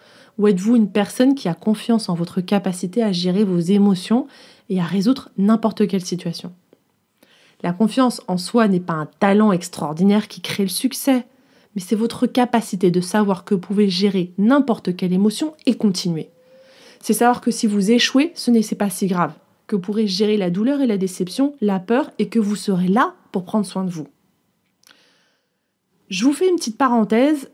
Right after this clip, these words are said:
pour mentionner la différence entre la confiance et la confiance en soi.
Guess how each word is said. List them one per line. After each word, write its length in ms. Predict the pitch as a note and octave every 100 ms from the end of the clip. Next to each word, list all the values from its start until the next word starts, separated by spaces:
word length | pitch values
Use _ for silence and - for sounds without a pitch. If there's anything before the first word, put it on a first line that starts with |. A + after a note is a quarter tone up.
| -
pour 140 | A3
mentionner 340 | A#3 B3 - C#4
la 120 | A#3
différence 400 | F3+ A3 B3+ C4+
entre 200 | G3+ -
la 140 | F3+
confiance 720 | F3+ B3 B3+ - G#3+ B3+ C#4 - -
et 60 |
la 100 | G#3+
confiance 380 | A3 A3 G#3+ G3+
en 60 | F#3
soi. 300 | F3 D3